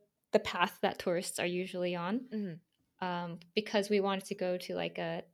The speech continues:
Speaker 1: this, like, caves and pools area. And we didn't take a shuttle or bus there. Like, we just walked the whole way 'cause it was, the weather was nice and there was sidewalks, but it was,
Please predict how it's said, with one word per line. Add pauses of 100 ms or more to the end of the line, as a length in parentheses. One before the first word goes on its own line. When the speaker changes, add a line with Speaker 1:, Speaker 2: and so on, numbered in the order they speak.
(420)
Speaker 1:
this,
like,
caves
and
pools
area. (760)
And (340)
we
didn't
take
a
shuttle
or
bus
there.
Like,
we
just
walked
the
whole
way
'cause
it
was, (100)
the
weather
was
nice
and
there
was
sidewalks,
but (420)
it
was,